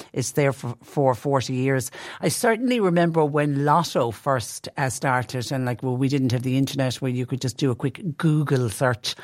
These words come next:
of the Lotto numbers if you missed,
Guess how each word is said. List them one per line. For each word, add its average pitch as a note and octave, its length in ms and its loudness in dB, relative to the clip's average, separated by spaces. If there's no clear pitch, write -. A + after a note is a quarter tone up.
of B2+ 180 2
the C3 80 0
Lotto C3+ 580 2
numbers C3 600 0
if B2+ 240 -4
you C3 80 0
missed, - 500 0